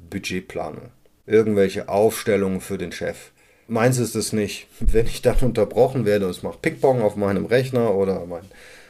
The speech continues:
mein Handy brummt, dann kommt mir diese Ablenkung sehr gelegen. Sie ist aber nicht besonders hilfreich, denn ich muss das andere ja trotzdem machen. Und jedes Mal, wenn ich wieder rauskomme und diesem, dem Wunsch entspreche, abgelenkt zu werden, nachkomme, dann dauert das einfach noch viel länger.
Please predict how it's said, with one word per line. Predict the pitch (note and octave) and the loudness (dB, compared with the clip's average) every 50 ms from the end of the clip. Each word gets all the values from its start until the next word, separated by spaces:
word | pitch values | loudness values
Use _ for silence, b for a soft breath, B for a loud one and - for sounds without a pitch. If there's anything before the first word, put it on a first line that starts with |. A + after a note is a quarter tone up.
| B B | B B
mein | - - F2 | -14 -10 -4
Handy | F2 B2+ C3 C3 A#2 A2 | 0 0 0 0 0 -4
brummt, | G#2 G#2 F#2+ G#2 G#2+ G#2+ G2+ F#2+ - B B B B B B B B | -2 2 4 4 4 4 2 -4 -8 B B B B B B B B
dann | - G2+ G2 F#2+ F#2+ F#2+ F#2+ F#2+ | 2 2 2 2 2 0 -2 -2
kommt | - - E3+ G3+ D#3+ | 0 0 0 0 0
mir | C3+ B2 A#2+ | -2 -2 -2
diese | A2 G#2+ A2 G2+ F#2 G2+ G2 F2+ F2+ F2 - - | 0 0 -2 0 0 0 -2 -2 -2 -6 -12 -10
Ablenkung | - - C#3+ C#3+ - - D3+ C3+ A#2 - A2+ G2+ | -4 -2 -2 -2 0 -2 -2 -2 -2 -2 -2 -2
sehr | F#2+ A2 A2 G#2+ | 2 4 4 4
gelegen. | G#2 G#2 G2 F#2+ G2+ A2+ B2+ C3 C3 D#3 E3+ F#3 F#3 B B B B B B B B | 4 2 -2 -2 -2 -2 -2 -2 -2 -4 -4 -6 -8 B B B B B B B B
Sie | G2 G#2 | -6 -4
ist | A2+ A#2 B2 | -4 -2 0
aber | A2 G#2+ G#2 A2 A2 | 0 0 2 2 2
nicht | A2 A2 A2+ A2+ - - - - | 2 0 -2 -4 -10 -16 -12 -8
besonders | A#2 G#2+ A2+ A2 A2 G#2+ G2 - | -6 -2 -2 0 0 -2 -2 -2
hilfreich, | A#2+ B2 A#2+ A#2+ - - F2 F2 F2+ - - | -2 -2 -2 -2 -6 -8 -8 -8 -8 -10 -8
denn | - F#2+ F#2+ F#2+ - _ - - | -6 -6 -6 -8 -10 _ -18 -14
ich | G2+ G2+ - | -12 -10 -4
muss | B2 C3 B2+ B2+ | -2 -2 0 0
das | A#2+ G2+ | 0 -2
andere | A2 G#2+ A#2 A2 A2 | -2 -2 0 0 0
ja | G#2+ G#2 | 0 -2
trotzdem | - - D3 D#3 - - B2 A2 | -2 -2 -2 -2 -2 0 -2 0
machen. | G2+ G2 G2+ A2+ - D#3 D#3+ F#3 B B B B B B B | 0 -2 -4 -6 -8 -10 -10 -10 B B B B B B B
Und | G#2+ A2 | -2 2
jedes | A#2 B2 B2 A#2 - | 2 2 2 2 2
Mal, | B2+ A2+ G#2 | 0 0 2
wenn | G2+ A2 | 0 -2
ich | A2 G#2+ | -2 -2
wieder | - G2 G#2+ G2+ | 0 2 2 2
rauskomme | F2+ G2 A2 C3 D3 - - - - G#2 G2+ G2+ G#2+ B2 B2+ - - _ _ _ _ | 4 4 2 2 2 -2 -4 -2 -2 0 0 0 -2 -4 -6 -10 -18 _ _ _ _
und | - A2 G#2 - | -8 -8 -6 -4
diesem, | G#2+ G#2+ G#2 F#2+ G2+ G2+ F#2+ F#2+ F#2 B B B B B B B B B B B B - | -2 -4 -2 0 0 0 0 -2 -4 B B B B B B B B B B B B -8
dem | G2+ G2 F#2+ | -8 -6 -4
Wunsch | G#2 A2+ C3 C#3 C3+ C3 - - | -2 -2 0 0 -2 -4 -6 -6
entspreche, | G#2 A2 A2 - - A2 A#2 B2+ B2+ A#2+ A2+ D#2 | -4 -4 -4 -4 0 2 2 2 2 2 0 0
abgelenkt | - B2 B2+ - A#2+ G#2+ G#2+ G#2+ A2 G#2+ | 0 -2 0 0 2 4 4 4 2 0
zu | - - A2 G2+ | -2 -4 -2 0
werden, | G2+ G#2 G2+ G2+ | 2 2 2 2
nachkomme, | G2+ G2+ A#2 B2+ C3 - - B2+ A2+ A2+ A2 G2+ | 0 0 0 -2 -2 -2 -2 0 2 2 2 0
dann | F#2 G2+ G2 | 0 -2 -4
dauert | F#2 - - - - | -4 -8 -12 -14 -14
das | - - - | -14 -12 -12
einfach | F#2 - G#2 G2+ F#2+ | -8 -6 -6 -6 -6
noch | G2 - | -6 -8
viel | - C3+ C#3 | -6 -2 2
länger. | C#3+ A#2+ G2 - - - | 2 2 2 0 -4 -10